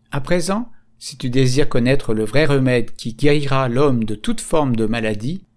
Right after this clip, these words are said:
et lui apportera la santé du divin royaume, sache que ce sont les préceptes et enseignements de Dieu.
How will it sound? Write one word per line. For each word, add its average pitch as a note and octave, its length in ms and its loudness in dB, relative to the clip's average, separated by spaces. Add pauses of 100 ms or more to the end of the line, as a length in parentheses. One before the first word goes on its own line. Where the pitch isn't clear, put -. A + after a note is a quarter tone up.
(160)
et A2+ 60 0
lui A2 180 0
apportera C#3 560 2
la C#3+ 120 2
santé C#3 480 2
du A2+ 120 -2
divin A2+ 300 -4
royaume, A2 580 -6 (340)
sache C#3+ 420 -2
que - 100 -2
ce C3 180 -4
sont C#3+ 200 -2
les B2 140 0
préceptes C3 720 0
et D#3+ 120 2
enseignements C#3+ 640 0
de G2+ 100 -4
Dieu. G2 260 -12